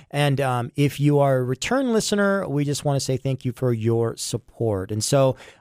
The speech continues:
um, as often is the case, I have, uh, guests in studio, sometimes, um, on, online, but today, again, in studio,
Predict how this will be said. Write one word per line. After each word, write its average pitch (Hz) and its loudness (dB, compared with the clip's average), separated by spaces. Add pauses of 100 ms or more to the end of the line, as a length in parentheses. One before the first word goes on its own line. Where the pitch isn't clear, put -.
um, 131 0
as 160 0
often 180 2
is 156 -2
the 139 -6
case, 175 -2
I 147 2
have, 127 0
uh, 123 -4
guests 131 -2
in 160 2
studio, 151 2
sometimes, 131 -2
um, 113 -4
on, 120 -2
online, 117 0
but 151 -2
today, 131 0
again, 127 -2
in 123 -2
studio, 127 -2